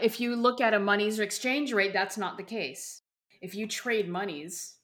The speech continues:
from one place to another, you're going to make or buy and s-, sell money just like it's a stock. That's really no different than any other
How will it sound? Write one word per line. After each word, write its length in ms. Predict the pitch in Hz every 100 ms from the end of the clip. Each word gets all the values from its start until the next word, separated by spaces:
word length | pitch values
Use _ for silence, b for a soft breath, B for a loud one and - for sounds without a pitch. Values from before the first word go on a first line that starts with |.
| _ _ _ _
from 260 | - 185 180
one 320 | 180 175 175
place 320 | - 180 175
to 180 | - 156
another, 500 | 147 170 175 127 151 B B B _ _ -
you're 300 | 170 175 170
going 260 | 175 160
to 100 | 165
make 280 | 160 151 151
or 240 | 147 127 156 143
buy 180 | 147 139
and 180 | 139 143
s-, 220 | - - -
sell 240 | - 156
money 220 | 151 233 151
just 220 | 143 156
like 120 | 143
it's 120 | -
a 40 | 151
stock. 320 | - 101 - - _ _ _ - 196
That's 220 | 214 214
really 220 | 262 269
no 140 | 202 196
different 360 | 226 220 160
than 120 | 165 160
any 280 | 180 180
other 200 | 175 160